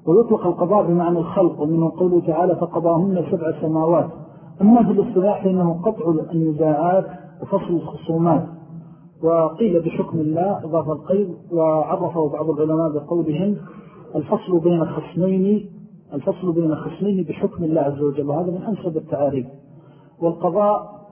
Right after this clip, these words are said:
آه، سنة متبعة، وبها يحق الحق ويبطل الباطل، ولا بد للمسلمين من قاض ومن قضاة يقومون بمصالحهم،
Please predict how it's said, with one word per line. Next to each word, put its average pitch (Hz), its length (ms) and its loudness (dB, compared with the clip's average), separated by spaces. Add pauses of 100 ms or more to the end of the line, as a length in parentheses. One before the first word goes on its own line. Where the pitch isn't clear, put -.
آه، 160 160 0 (120)
سنة 190 340 0
متبعة، 156 680 2 (600)
وبها 180 680 4 (100)
يحق 180 360 -2
الحق 185 380 -2
ويبطل 170 380 4
الباطل، 147 500 2 (260)
ولا 160 220 2
بد 170 200 0
للمسلمين 165 720 2
من 151 140 0
قاض 175 320 2
ومن 190 480 -2
قضاة 170 400 2
يقومون 165 500 -2
بمصالحهم، 156 880 -4